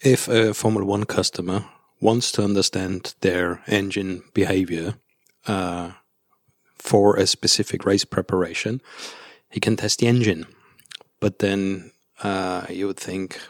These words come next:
"Well, how does my entire powertrain work?" So he can test the powertrain. Uh, "How does my powertrain work, uh, under different tire compound systems?" Uh, well, you,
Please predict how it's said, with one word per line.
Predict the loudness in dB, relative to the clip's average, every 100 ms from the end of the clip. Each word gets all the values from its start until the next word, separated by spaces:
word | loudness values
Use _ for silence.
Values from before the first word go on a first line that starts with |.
| -8 -4
"Well, | -2 -2 -6 -18 _ -4
how | 0 2
does | 0 -2
my | -2 -4 -6 _ _ _ 0
entire | 0 0 -2
powertrain | 2 2 2 0 0
work?" | -2 -6 -2
So | -2
he | -2
can | -4 -6
test | -6 -6 -4
the |
powertrain. | 2 2 2 -4 -12 -14 -16 -14 -14 -16 -18 -8
Uh, | -4 -2 0
"How | 2 2
does | 0 -2
my | -4 -4 -4
powertrain | -4 -2 -2 -2 -4 -6 -4 -6 -2
work, | 0 0 -2 -8 -8 -12 -10
uh, | -6 -6 -6 -8 -10 -12 -16 _ _ -6
under | -4 -4
different | -2 -4 -2 -6 -6 -8 -10 -18 _ _ _ _ _ _ -6
tire | -2 0 -2
compound | -2 0 2 0 -2
systems?" | 0 0 2 2 2 0 -2 0 2 2
Uh, | 0 -2 -4 -6 _ -8 -4
well, | -2 -4 _ _ _ -4
you, | -4 -4